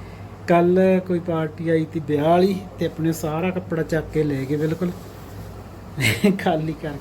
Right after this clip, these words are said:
ਗਏ ਦੁਕਾਨ। ਤੇ ਹੁਣ ਆਪਾਂ ਸੋਚਿਆ ਵੀ ਚਲੋ ਉਧਾਰ ਜ਼ਿਆਦੇ ਪੈਂਦਾ ਦੁਕਾਨ ਨੂੰ, ਆਪਾਂ ਚੱਕ ਹੀ ਦੇਵਾਂਗੇ ਤੇ ਜਿਹੜੇ ਰਹਿੰਦੇ ਨੇ ਇਹ ਵੀ ਕੱਪੜੇ ਕੱਢ ਦੇਣੇ ਨੇ ਜੀ। ਦੇਖੋ ਤੁਸੀਂ,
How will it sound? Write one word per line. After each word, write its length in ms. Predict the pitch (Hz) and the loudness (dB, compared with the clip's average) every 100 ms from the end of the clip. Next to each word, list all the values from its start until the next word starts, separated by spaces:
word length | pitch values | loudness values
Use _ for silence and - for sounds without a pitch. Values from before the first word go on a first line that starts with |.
| 143 | -8
ਗਏ 80 | 151 | -8
ਦੁਕਾਨ। 420 | - 170 175 180 180 - - - - - - - - - | -6 -4 -2 -2 -6 -8 -10 -10 -10 -12 -12 -12 -10 -2
ਤੇ 380 | 160 151 147 143 - - - - - - - - - - - | 0 2 2 2 -2 -12 -14 -14 -16 -16 -16 -16 -16 -14 0
ਹੁਣ 100 | 180 | 4
ਆਪਾਂ 220 | 175 180 175 | 4 2 0
ਸੋਚਿਆ 340 | 175 - 170 | 0 0 0
ਵੀ 100 | 170 | 0
ਚਲੋ 240 | 170 175 | 2 2
ਉਧਾਰ 300 | 185 190 180 | 4 4 2
ਜ਼ਿਆਦੇ 300 | 156 160 147 | 2 0 0
ਪੈਂਦਾ 260 | 151 151 151 | 0 -2 -4
ਦੁਕਾਨ 360 | 151 165 160 170 | -4 -2 -2 0
ਨੂੰ, 120 | 180 | -2
ਆਪਾਂ 120 | 180 | -4
ਚੱਕ 320 | - 156 - | -4 -4 -4
ਹੀ 60 | 156 | -8
ਦੇਵਾਂਗੇ 460 | 143 147 151 170 196 - - - - | -2 0 0 0 -4 -8 -16 -16 -10
ਤੇ 100 | 151 | -6
ਜਿਹੜੇ 240 | 151 151 | -2 0
ਰਹਿੰਦੇ 260 | 160 147 160 | 0 2 2
ਨੇ 100 | 151 | 2
ਇਹ 40 | |
ਵੀ 80 | 147 | 0
ਕੱਪੜੇ 320 | 160 156 156 | -4 -6 -4
ਕੱਢ 220 | 151 151 143 | -2 -2 -4
ਦੇਣੇ 240 | 165 165 | 0 2
ਨੇ 120 | 165 | 4
ਜੀ। 200 | 160 170 175 - - - - - - - - - - - - - - - - | 4 2 -2 -12 -16 -18 -18 -18 -18 -18 -18 -16 -16 -16 -16 -14 -16 -12 -6
ਦੇਖੋ 360 | 143 135 - 139 | -4 -4 -6 -8
ਤੁਸੀਂ, 320 | - - 160 | -8 -6 -6